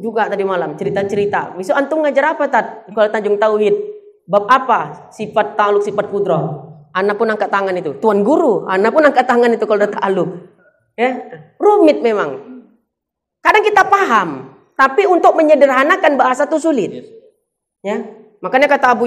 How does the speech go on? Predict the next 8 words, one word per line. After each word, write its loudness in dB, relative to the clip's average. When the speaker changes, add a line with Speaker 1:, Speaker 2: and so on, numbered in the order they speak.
Speaker 1:
Sayyid 2
Muhammad -2
bin -2
Alawi 2
Al-Maliki -2
Al-Hasani -2
itu -6
apa? -4